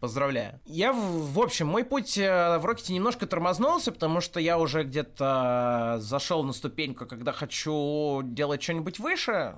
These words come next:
но там этого не было. И, наверное, знаете, бывает такое у саппортов чувство, что когда всё нормально,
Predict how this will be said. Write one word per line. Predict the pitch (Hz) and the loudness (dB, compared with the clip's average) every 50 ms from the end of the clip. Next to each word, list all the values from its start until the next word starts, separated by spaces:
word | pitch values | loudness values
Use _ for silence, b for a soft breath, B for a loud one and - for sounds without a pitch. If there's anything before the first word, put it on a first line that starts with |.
| - - | -14 -16
но | - 127 151 180 220 294 294 233 202 165 147 143 | -12 -6 -4 -2 -2 -2 -2 -2 -2 -2 -2 -2
там | - 180 185 196 | -2 -2 0 0
этого | - - 175 190 | -2 -2 -2 -2
не | 190 190 185 131 | 0 0 0 0
было. | 107 104 98 - - - - - | -2 -6 -10 -14 -16 -20 -16 -10
И, | - 139 165 185 180 170 143 98 87 - | -8 -6 -4 -4 -4 -4 -4 -6 -10 -12
наверное, | 120 127 160 185 165 175 160 | -6 -4 -2 -2 0 -2 -2
знаете, | 143 240 294 320 - - 160 | 0 0 0 0 0 -2 -2
бывает | 151 156 196 240 226 226 | 0 2 2 2 0 0
такое | 175 - - 160 | -2 -2 0 0
у | 151 | 0
саппортов | - - 151 - 196 - - 151 - | 0 -2 -2 -2 -4 -4 -4 -6 -6
чувство, | - 277 330 330 - - 160 | -2 -2 -2 -2 -2 -2 -4
что | - - 139 | -4 -4 -8
когда | - 151 143 156 180 165 | -10 -6 -2 0 0 0
всё | - - 180 170 | 0 0 0 0
нормально, | 160 156 185 214 269 339 349 311 214 131 107 90 - | 2 2 2 4 4 2 2 2 0 -2 -4 -6 -8